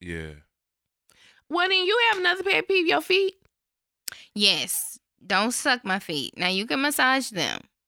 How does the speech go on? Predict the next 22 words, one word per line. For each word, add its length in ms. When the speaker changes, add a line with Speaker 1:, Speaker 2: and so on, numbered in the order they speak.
Speaker 3:
but 180
Speaker 2:
<laughs> 0
Speaker 3:
don't 580
put 220
your 100
mouth 280
on 160
them. 180
That 140
shit 200
is 120
nasty. 440
I 60
don't 120
want 120
no 140
wet 320
cracks 340
in 120
between 320
my 140
toes. 720